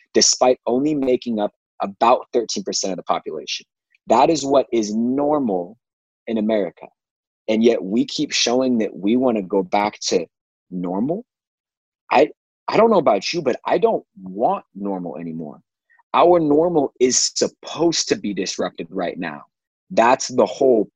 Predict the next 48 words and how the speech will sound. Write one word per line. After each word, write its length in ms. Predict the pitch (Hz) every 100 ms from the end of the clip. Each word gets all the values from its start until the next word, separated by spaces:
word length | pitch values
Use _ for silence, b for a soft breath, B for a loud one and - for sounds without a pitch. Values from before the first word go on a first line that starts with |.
| -
point. 440 | 160 120 80 _ - - _ _ _ _ -
And 120 | 139
I, 40 | -
I'm 280 | 139 135 151
not 200 | 170 -
saying 480 | - 135 156 151
or 100 | 135
suggesting 580 | 113 110 90 123 143 131
that 140 | 110 -
you 80 | 117
need 220 | 123 117
to 200 | 117 101 b b
try 220 | - 135 131
and 120 | 113
change 360 | - 123 127
your 120 | 123 117
entire 500 | 113 - 117 120 117
social 360 | - 107 - 98
media 300 | 110 123 110
to 140 | - 95
act 220 | 113 -
like 80 | -
a 100 | 87
Black 280 | 104 110
Lives 280 | 113 107 104
Matter 220 | 107 110
ambassador, 580 | 98 87 - 120 - 117
and, 200 | 104 98 - B
and 140 | 107
certainly 400 | - - 180 185
don't 200 | 123 123 -
make 180 | - -
a 60 | 104 -
post 300 | 156 156 -
if 80 | -
you 120 | 107 95
don't 240 | 120 92
need 220 | 107 175
it. 120 | 170 - _ _
But 120 | 127
if 100 | 117
you're 140 | 127 117
going 440 | 113 131 165 180
to 120 | -
be 220 | 110 127 139
on 160 | 131
social 420 | 113 123 107 -
media, 500 | 101 113 156 120 95